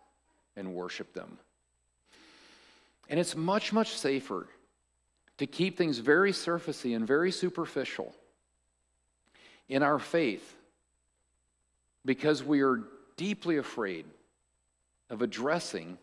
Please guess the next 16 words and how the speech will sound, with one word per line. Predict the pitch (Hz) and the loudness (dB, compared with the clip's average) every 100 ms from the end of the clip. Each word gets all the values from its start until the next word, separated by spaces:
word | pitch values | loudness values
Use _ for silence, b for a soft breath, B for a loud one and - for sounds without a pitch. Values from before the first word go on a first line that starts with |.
| _ _ _ _ _ _ | _ _ _ _ _ _
the | 120 - | -4 -2
issues | 165 180 139 113 117 | -2 -2 -4 -4 -2
of | 110 | 0
our | 113 110 110 | 2 4 2
own | 110 110 | 0 -2
heart. | 113 151 76 - - _ _ _ _ _ _ _ _ b b b b - | -4 -6 -6 -10 -20 _ _ _ _ _ _ _ _ b b b b -4
And | 139 | -2
so | - 180 | 4 6
Goliath | 170 147 160 185 156 | 8 8 8 8 4
stands | - 170 180 156 | 0 -2 0 0
there | 113 117 | 0 0
and | 120 | 0
just | 117 | -2
continues | - 131 139 131 127 113 | -4 -4 -2 -2 -2 -4
to | 120 | -4
defy. | 113 107 120 104 92 | -4 -2 -2 -2 -6